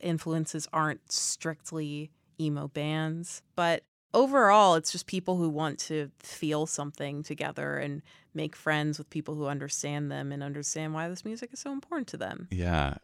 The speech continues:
Speaker 1: Which is great.
Speaker 2: It makes me think of that last line from The World Is a Beautiful Place.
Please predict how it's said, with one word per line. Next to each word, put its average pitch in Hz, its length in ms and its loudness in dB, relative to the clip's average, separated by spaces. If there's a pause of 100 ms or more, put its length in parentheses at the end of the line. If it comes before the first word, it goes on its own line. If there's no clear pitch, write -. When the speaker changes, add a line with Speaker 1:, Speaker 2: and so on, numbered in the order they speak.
(120)
Speaker 1:
Which - 200 -12
is 247 100 -8
great. 320 240 -4
Speaker 2:
It 110 60 -4
makes 117 260 -4
me 113 100 0
think 98 220 0
of 92 180 2
that 67 180 0
last 80 400 2
line 71 460 2
from 71 560 0
The 78 80 -2
World 73 200 2
Is 67 60 -8
a - 40 -10
Beautiful 73 340 -4
Place. 71 420 -2